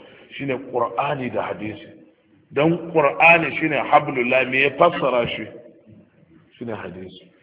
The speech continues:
"إن الله يأمر بالعدل." Ka inda adalci yanzu.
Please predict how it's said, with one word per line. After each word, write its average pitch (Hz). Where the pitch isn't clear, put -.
"إن 208
الله 170
يأمر 165
بالعدل." 131
Ka 131
inda 135
adalci 117
yanzu. 90